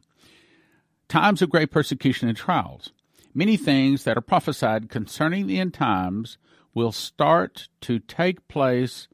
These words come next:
in large scale all over the world in the year twenty twenty-one.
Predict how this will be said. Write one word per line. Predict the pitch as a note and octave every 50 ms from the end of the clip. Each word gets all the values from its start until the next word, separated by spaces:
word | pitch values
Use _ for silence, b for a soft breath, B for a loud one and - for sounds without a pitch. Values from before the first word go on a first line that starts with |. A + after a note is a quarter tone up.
| b b b b b b b b
in | - B2 B2
large | B2 B2+ D#3 F#3+ G3 E3+
scale | - - - A#2 G#2 G2 G2 G2+
all | - A2+ A#2 B2
over | C3+ C#3+
the | C3+ B2
world | G2 F#2+ F#2+ F#2+ G2 F#2+ - - _
in | A2 A2 G#2 G2+ G2 G2 G#2 - _ _ _ _ _ _
the | A2
year | G2+ F#2+ G2
twenty | F#2 - - - G2+ F2+ G2 F2+
twenty-one. | - - F#2+ F#3+ F#2+ F2+ G2+ A#2 A2 F#2 C#2+ -